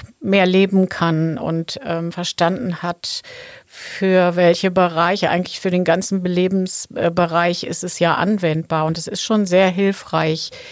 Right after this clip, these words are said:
wenn man weiß, um welches Grundbedürfnis es vielleicht geht, was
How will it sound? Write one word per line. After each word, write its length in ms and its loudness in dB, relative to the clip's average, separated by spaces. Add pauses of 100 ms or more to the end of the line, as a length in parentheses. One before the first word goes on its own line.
(300)
wenn 300 4
man 280 2
weiß, 680 2 (720)
um 140 6
welches 340 4
Grundbedürfnis 1200 2
es 260 -4
vielleicht 580 0
geht, 340 -2
was 340 -4